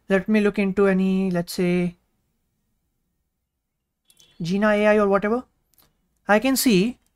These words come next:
five thousand nine hundred. So you can see,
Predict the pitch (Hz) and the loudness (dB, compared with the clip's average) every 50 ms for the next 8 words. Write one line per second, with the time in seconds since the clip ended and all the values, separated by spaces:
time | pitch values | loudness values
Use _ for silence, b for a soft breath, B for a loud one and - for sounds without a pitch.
0 | _ _ _ _ _ _ _ _ _ _ _ _ _ - - - - - - 214 | _ _ _ _ _ _ _ _ _ _ _ _ _ -20 -18 -16 -2 4 6 6
1 | 226 262 - - - 214 208 208 208 240 233 220 202 202 208 196 190 175 175 180 | 6 6 2 2 4 6 6 6 4 2 2 2 2 2 2 0 -2 -2 -4 -6
2 | - 240 220 220 220 240 233 277 269 233 - 247 254 254 | -8 -8 -8 -6 -8 -6 -4 -4 -4 -4 -2 -4 -4 -6